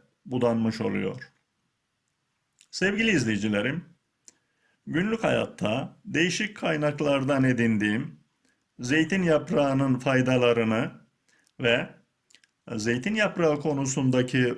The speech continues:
uygulamamı sizlerle paylaştım. Size de tavsiye ederim.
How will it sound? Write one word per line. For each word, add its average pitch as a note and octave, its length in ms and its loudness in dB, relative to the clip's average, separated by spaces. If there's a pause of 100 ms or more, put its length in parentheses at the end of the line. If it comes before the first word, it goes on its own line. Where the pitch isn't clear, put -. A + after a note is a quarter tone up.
(100)
uygulamamı B2 840 2 (500)
sizlerle C3 560 0
paylaştım. G#2+ 600 -4 (800)
Size G#3 320 0
de D#3+ 120 4
tavsiye A#2 460 2
ederim. G2+ 380 -4